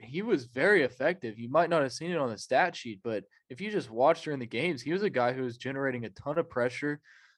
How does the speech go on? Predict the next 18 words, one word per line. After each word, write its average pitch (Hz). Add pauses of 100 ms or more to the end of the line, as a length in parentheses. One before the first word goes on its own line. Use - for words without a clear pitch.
(120)
Um, 120
he 131
had 147
a 127
couple 135
tip 131
passes. 139
I 120
mean, 131
it's 131
great 151
to 139
get 131
a -
guy 120
like 120
that 127
back, 113